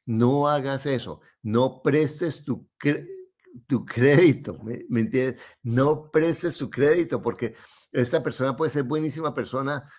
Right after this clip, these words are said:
pero puedes perder <coughs> la, el dinero, el amigo, tu crédito. Y nunca ganas con eso. Mira, nunca ganas. Dile a la persona, mi abuelita decía, "Más vale co-, más vale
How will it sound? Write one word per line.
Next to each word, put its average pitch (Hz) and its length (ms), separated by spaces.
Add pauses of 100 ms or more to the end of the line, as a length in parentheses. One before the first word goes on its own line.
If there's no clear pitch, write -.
pero 120 240
puedes 143 240
perder 123 500 (240)
<coughs> - 840
la, 113 280
el 113 220
dinero, 120 580
el 107 140
amigo, 113 580
tu 82 220
crédito. 135 640 (760)
Y 127 140
nunca 175 640
ganas 131 480
con 110 160
eso. 92 220 (100)
Mira, 123 300
nunca 151 480
ganas. 139 400
Dile 123 240
a 151 40
la 147 100
persona, - 340 (260)
mi 127 100
abuelita 117 400
decía, 123 360
"Más 120 580
vale 139 460
co-, - 240
más 120 320
vale 127 380